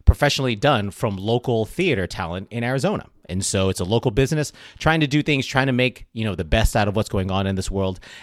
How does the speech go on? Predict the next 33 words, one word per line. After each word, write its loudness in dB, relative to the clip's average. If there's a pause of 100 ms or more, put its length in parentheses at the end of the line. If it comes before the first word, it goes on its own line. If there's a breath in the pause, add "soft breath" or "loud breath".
And -4
I'm -4
very, 4
very 2
proud 4
to -6
have, -6
uh, -8
Daniel -4
and -4
his -8
team -6
as -6
the, -8
uh, -8 (400 loud breath)
um, -10 (220)
the -10
sponsor -2
for -4
this, -6
uh, -8
this -8
month. -8 (120)
So -4 (240)
again, 0
if -6
you -2
want, 0
and -4
here's 4
a -6
cool 0
thing. -10